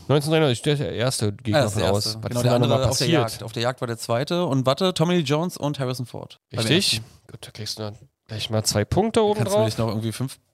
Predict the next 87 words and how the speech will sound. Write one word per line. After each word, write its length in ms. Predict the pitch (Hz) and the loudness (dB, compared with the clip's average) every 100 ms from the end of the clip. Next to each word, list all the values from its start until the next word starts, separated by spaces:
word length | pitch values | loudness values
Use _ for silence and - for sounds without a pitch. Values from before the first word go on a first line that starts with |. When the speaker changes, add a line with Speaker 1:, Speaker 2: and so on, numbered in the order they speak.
| _ | _
Speaker 1:
Und 140 | 123 | -6
Speaker 2:
zig 120 | 151 | 0
Speaker 1:
Julian 260 | 156 175 160 | 2 4 2
Speaker 2:
Punkte 140 | 147 | 2
Speaker 1:
Moore 120 | 175 147 | 2 2
Speaker 2:
geben? 60 | |
Speaker 1:
hast 140 | 110 127 | 2 0
du 40 | |
aber 140 | 110 107 | 0 -2
nicht 120 | 107 | -6
gesagt, 300 | 107 107 110 | -8 -8 -10
deswegen 200 | - 113 | -12 -6
kriegst 200 | - - | -4 0
du 60 | |
nur 120 | 127 113 | 0 -2
zwei. 320 | - 110 104 | -2 -2 0
Speaker 2:
Oh, 100 | 190 | 2
die 80 | 151 | 2
hab 60 | 151 | 2
ich 60 | 160 | 0
ja 60 | |
gar 80 | 143 | 0
nicht 120 | 139 | -2
eingeordnet. 640 | 120 143 113 110 110 110 - | -2 -2 0 -2 -4 -4 2
Die 140 | 165 | 2
hab 80 | 208 | 2
ich 160 | 180 175 | 0 -2
auch 120 | - | -2
erst 260 | 156 - - - - - | -4 -6 -14 -14 -10 0
Ende 280 | 139 170 170 | 2 2 2
neunziger 420 | 143 151 - 117 | 2 0 -2 -2
so 60 | 113 | -2
ein 60 | |
bisschen 180 | 110 117 | -6 -8
verortet. 460 | - 92 104 110 123 | -8 -6 -6 -8 -6
Mag 260 | 120 139 | -2 -2
ich, 80 | 147 | -2
mega 220 | 127 170 | 0 0
gute 180 | 160 156 | -2 -6
Schauspielerin, 440 | 151 156 - 156 147 | -8 -8 -6 -4 2
Speaker 1:
Und 60 | |
Speaker 2:
mag 60 | 156 | 4
Speaker 1:
der 100 | 165 | 4
Speaker 2:
ich 60 | |
auch 40 | 170 | 4
Speaker 1:
wird 160 | 160 | 2
Speaker 2:
sehr. 80 | 127 | 0
Speaker 1:
quasi, 640 | - 143 139 143 139 139 131 | 2 4 4 2 4 4 4
äh, 300 | 127 127 127 | 4 4 2
bezichtigt, 720 | 123 - 143 - 127 - 135 | 0 0 0 0 -4 -4 -4
die 80 | 131 | 0
umgebracht 500 | 131 123 110 110 101 | 2 4 4 2 -2
zu 140 | - 104 | -2 -2
haben. 160 | 104 | 2
Das 220 | 190 202 | 2 2
fand, 420 | 165 170 143 127 143 | 0 0 0 -2 -2
das 160 | 151 | -2
finde 200 | - 196 | 0 -2
ich, 180 | 180 - | -2 -2
glaub 180 | 139 151 | 0 0
ich, 100 | 147 | 0
da 100 | 139 | 0
gab's 200 | 139 - | 0 0
auch 140 | 143 139 | 0 0
so 120 | 123 | 0
einen 140 | 104 | 0
Hype 180 | 110 107 | 0 0
in 60 | 107 | 0
den 40 | 107 | 0
neunzigern. 220 | 110 120 | 0 0
Jedenfalls 260 | 143 165 - | 0 -2 0
ist 160 | - | -2
es 60 | 151 | 0
immer 160 | 143 | 2
so 80 | 135 | 4
eine 100 | 135 | 4
subjektive 560 | 117 147 170 - 147 131 | 2 0 -2 -4 -2 -2
Empfindung, 480 | 127 127 113 110 107 | 0 0 0 -2 -2
dass 220 | 123 - | -4 -2
irgendwie 460 | 170 165 156 156 | 0 0 0 0
jemand 360 | 147 143 139 - | 2 2 0 -2
den, 380 | 131 139 135 - | -4 -2 -2 -2
das 200 | 120 - | -4 -4
me-, 360 | 147 151 156 | 0 2 2
den 180 | 135 135 | 0 2
Mega-Schicksalsschlag 1300 | 143 147 139 120 - - - 156 127 113 - 101 - | 4 4 2 2 -2 -4 -4 -4 -4 -2 0 0 0
hat. 220 | 80 | -6